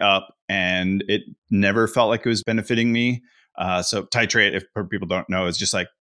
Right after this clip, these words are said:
slowly increasing the dosage. So you start really low and then increase the amount that you take. So I tried that, and it never seemed like I hit a point where I was feeling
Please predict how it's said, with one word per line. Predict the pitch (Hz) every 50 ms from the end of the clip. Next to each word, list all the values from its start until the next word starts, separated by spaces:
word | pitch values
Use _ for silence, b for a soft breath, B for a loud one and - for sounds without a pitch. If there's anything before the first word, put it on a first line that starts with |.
| _ _ _
slowly | - - - 127 117 107 110 107
increasing | - 107 101 95 - 120 104 - - 104 95
the | 90
dosage. | 82 92 87 87 85 - - 101 98 -
So | - -
you | 90 87
start | 87 - - 98 90 85
really | - 95 92 92
low | 87 87 92 92 87 92 95
and | - 90 90
then | 90 87
increase | 85 82 - - 98 87 80 -
the | - 92
amount | 85 82 82 80 - -
that | 82
you | 85
take. | 80 - 95 87 85 - _ b b b b b b b b b b b -
So | - 131
I | 123 123 117 110 - _ _ _ _ -
tried | - 147 131 135 135
that, | 147 143 143 -
and | 123 113
it | 117 113
never | 113 107 113 113 123 113
seemed | - - 120 117 113 113
like | 107 101 104 101 -
I | 101 104 101
hit | 98 - - 107 107 104 -
a | - 95
point | - - 104 101 98 98 101 98 _
where | 104 104 101 98 98 95 95 95 -
I | 95
was | 95 90 - -
feeling | - 117 110 107 104 101 98 101